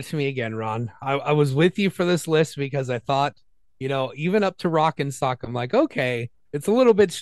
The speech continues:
it's a little bit, uh, strange, but at least, at least, uh, they all make sense." And, uh,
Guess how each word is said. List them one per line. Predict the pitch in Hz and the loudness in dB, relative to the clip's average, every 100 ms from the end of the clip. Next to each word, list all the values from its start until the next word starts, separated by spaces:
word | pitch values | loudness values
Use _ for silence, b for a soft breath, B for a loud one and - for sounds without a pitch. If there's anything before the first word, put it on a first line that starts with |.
| - | -6
it's | 175 165 | -4 0
a | |
little | 214 220 | 4 6
bit, | 180 185 - | 6 2 2
uh, | 165 147 | 0 0
strange, | - 170 160 156 156 151 - _ _ _ | -2 -2 0 0 0 -4 -8 _ _ _
but | 214 220 151 | 2 4 4
at | 147 151 | 2 -2
least, | 165 196 196 - - - _ _ _ _ | -4 -4 -4 -8 -18 -20 _ _ _ _
at | 135 | -8
least, | 143 170 190 - - - | -2 0 0 -2 -10 -10
uh, | - 147 139 | -2 0 2
they | 143 | 2
all | 143 156 | 4 4
make | 151 147 | 2 -2
sense." | - 143 139 135 262 - _ _ | -4 -2 -2 -4 -10 -18 _ _
And, | - 131 127 | -8 -6 -2
uh, | 123 120 117 | 0 2 0